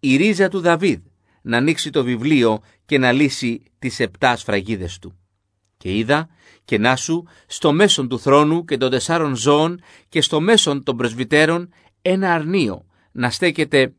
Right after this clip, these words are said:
ως σφαγμένο, έχοντας επτά κέρατα και επτά μάτια, που είναι τα επτά πνεύματα του Θεού, τα οποία έχουν αποσταλεί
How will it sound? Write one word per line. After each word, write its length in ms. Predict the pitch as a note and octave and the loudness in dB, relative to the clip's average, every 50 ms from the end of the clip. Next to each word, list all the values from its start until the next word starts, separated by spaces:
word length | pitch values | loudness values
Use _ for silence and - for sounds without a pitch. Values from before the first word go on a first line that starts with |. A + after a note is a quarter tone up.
| _ _ _ _ _ - | _ _ _ _ _ 0
ως 320 | D3+ D#3 E3+ E3 - - _ | 2 2 2 2 -2 -10 _
σφαγμένο, 760 | - - - D3+ C#3 B2+ C3+ D3 E3+ E3+ B2+ F2 E2 E2+ _ _ _ _ _ _ _ _ _ _ _ - | -14 -8 -4 -2 -2 -2 -2 -2 -2 -2 -2 -4 -6 -10 _ _ _ _ _ _ _ _ _ _ _ -4
έχοντας 540 | D#3+ E3 E3+ E3+ D#3+ D3 D3+ D3 D3 C#3 - _ | -2 -2 -2 -2 -2 0 2 2 2 0 -4 _
επτά 340 | - C#3 - - - E3+ D#3+ | -8 -8 -8 -6 -6 -8 -8
κέρατα 640 | D#3 - - E3+ D3+ A#2 F#2 F2+ F2+ - - - _ _ _ _ _ _ | -6 -2 0 0 0 0 -2 -6 -12 -16 -20 -20 _ _ _ _ _ _
και 140 | _ - C3 | _ -4 -2
επτά 280 | - A3+ - - E3+ D#3 | -2 -2 0 0 0 0
μάτια, 500 | D3+ E3+ E3+ D#3+ - - - - _ _ _ _ _ _ _ _ _ _ | 0 0 -2 -2 -4 -10 -20 -20 _ _ _ _ _ _ _ _ _ _
που 120 | - B2+ C3 | -6 -2 -2
είναι 160 | C3+ C3+ B2 | 0 0 0
τα 100 | - C#3 | 0 0
επτά 320 | B2+ A#2+ - - C#3+ A2 | -2 0 0 -2 -2 -2
πνεύματα 500 | - C3+ C#3 C#3+ A#2+ C3 C3 A#2+ B2+ A#2+ | -2 -2 -2 -2 0 -2 -4 -4 -4 -6
του 100 | A2+ A#2+ | -8 -8
Θεού, 440 | - - A2 A2 A2+ G2+ - - _ _ _ _ _ _ _ _ _ _ | -8 -4 -2 -2 -2 -4 -6 -12 _ _ _ _ _ _ _ _ _ _
τα 140 | - C3+ B2+ | 0 0 0
οποία 300 | B2+ B2+ F3 E3+ D#3+ D3 | 0 2 2 4 4 4
έχουν 260 | C#3 C3 - D3+ D3 | 4 2 0 -4 -4
αποσταλεί 680 | C3+ - C#3+ B2 - - C3 B2 B2+ C#3+ D3+ E3+ E3 | -4 -4 -6 -6 -4 -2 -2 0 2 2 2 0 -2